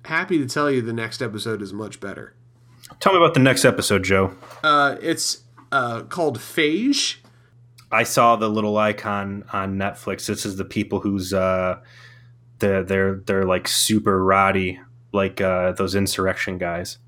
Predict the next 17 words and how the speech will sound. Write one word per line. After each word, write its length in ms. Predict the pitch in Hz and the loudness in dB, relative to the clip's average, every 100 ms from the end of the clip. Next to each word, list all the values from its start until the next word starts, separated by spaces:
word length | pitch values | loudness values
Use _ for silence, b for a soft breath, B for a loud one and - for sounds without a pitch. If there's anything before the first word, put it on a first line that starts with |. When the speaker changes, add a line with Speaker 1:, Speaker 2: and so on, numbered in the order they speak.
| - | -4
Speaker 1:
Oh, 360 | 135 127 120 - | 0 2 0 -4
I 100 | 135 | -4
mean, 420 | 131 123 120 117 - | -2 -2 -4 -6 -8
these 200 | 147 160 | -4 0
guys 240 | 202 180 165 | 2 2 2
put 140 | 131 | -4
the 120 | 127 | -2
insurrection 800 | 131 123 127 120 - 117 110 104 - | -2 -2 -2 -2 -4 -8 -8 -10 -14
dudes, 580 | - 110 98 - - - - | -8 -6 -6 -8 -8 -10 -18
uh, 140 | - | -20
to 180 | - 123 | -10 -6
shame. 500 | 120 - 107 85 78 - _ _ | -4 -4 -6 -8 -16 -20 _ _
They, 560 | 123 117 123 143 147 135 | -12 -8 -2 0 2 2
in 140 | 135 | 0
my 180 | 135 131 | 0 -2
opinion, 680 | 123 123 135 127 120 120 120 | -4 -4 -2 -2 -2 -4 -8
the 460 | 120 120 120 117 - | -8 -6 -4 -4 -8